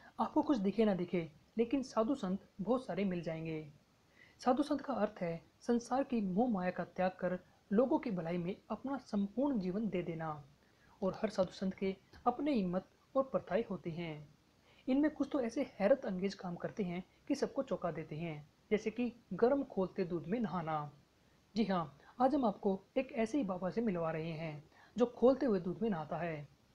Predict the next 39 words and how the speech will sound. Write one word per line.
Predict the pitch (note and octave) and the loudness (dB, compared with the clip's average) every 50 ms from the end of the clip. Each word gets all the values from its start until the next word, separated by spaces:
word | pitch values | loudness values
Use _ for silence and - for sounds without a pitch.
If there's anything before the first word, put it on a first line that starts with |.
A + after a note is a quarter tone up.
| _ _ _ _ _ _ - | _ _ _ _ _ _ -4
खास | - F3+ E3 - | -2 -2 0 0
बात | F#3+ E3+ - - | -2 -2 0 0
यह | F#3 G#3+ F3+ | -2 0 0
है | F3+ F#3 F#3+ - - _ _ - | 0 -2 -4 -6 -12 _ _ -8
कि | C4+ C#4 E4 - | -6 -4 -2 -2
उत्तर | C#4+ C#4+ E4+ D#4 | 0 0 2 2
प्रदेश | C#4+ B3+ G#3+ G3 - - | 2 0 0 0 -2 -2
के | - C4 | -4 -4
सोनभद्र | - - - A3+ C4 A#3+ G3+ F#3 E3+ F#3 | -4 -2 0 0 0 0 0 0 0 -2
में | F#3 F#3 F3+ | -2 -2 -2
रहने | E3 E3+ G3 G#3 | -2 -2 -2 -2
वाले | F#3+ E3+ E3 F3 - - - | -2 -2 -4 -6 -8 -4 -4
इस | C4+ B3+ C4+ | -4 0 2
बाबा | G#3+ G#3+ G#3+ A3+ A3+ | 2 2 2 2 0
ने | G3+ F#3 F#3 F#3 - - - - - _ - | 0 0 -2 -4 -8 -12 -18 -20 -20 _ 0
दो | G#3 A#3+ A#3+ B3 | 2 4 4 6
हज़ार | A#3+ C4+ C#4 C#4 - | 8 6 6 6 4
उन्नीस | G#3+ A3 C4+ D4+ D4+ | 0 2 2 0 -2
के | - - | -2 -6
चुनाव | F#3 - - F3+ F3 F#3+ G#3 | -6 -4 -4 -4 -2 -2 -4
के | - - F3 | -4 -6 -6
नतीजों | F3 - - F3 E3 B3 B3 | -6 -6 -8 -6 -4 -4 -4
को | - F#3+ | -4 -4
लेकर | F3 F3 D#3 - E3+ F3+ - - _ - | -4 -4 -4 -6 -6 -6 -8 -8 _ -8
एक | C#4+ - G3 E3+ | -8 -6 -8 -8
भविष्यवाणी | D3+ D3 F#3+ - - A3+ G3+ F#3 E3+ D#3 D#3 | -6 -6 -6 -4 -2 -2 -2 -2 -4 -6 -4
भी | D3+ A#3 C4 | -4 -4 -4
की | - - F3+ E3+ | -2 -4 -4 -2
है, | D3+ E3 E3 D#3 D3+ D3 C#3+ - _ _ _ _ _ _ _ _ _ - | 0 0 0 -2 -4 -6 -10 -16 _ _ _ _ _ _ _ _ _ -6
इसलिए | G3+ F#3 - F#3 F3 F3 F3 E3+ E3+ - - - - _ - | -4 -4 -2 -2 -2 -2 -2 -2 -4 -10 -18 -20 -6 _ -2
आजकल | A#3 A#3+ - D4 | 0 0 0 0
ये | C#4+ | 2
बाबा | A#3+ G3 F3+ G#3+ G#3 | 2 2 2 2 0
मीडिया | F#3+ F#3+ G#3+ A#3 C4 G3+ | 0 0 0 0 -2 -2
में | F3 E3 | -2 -2
भी | G3+ A#3+ | -2 -2
नजर | A3 F3 D#3+ E3+ | -2 0 0 -2
आता | E3 D#3 D3+ E3+ | -2 -2 -4 -4
है। | D3+ E3 E3 D#3 D3 C#3 - | -6 -4 -4 -6 -6 -8 -12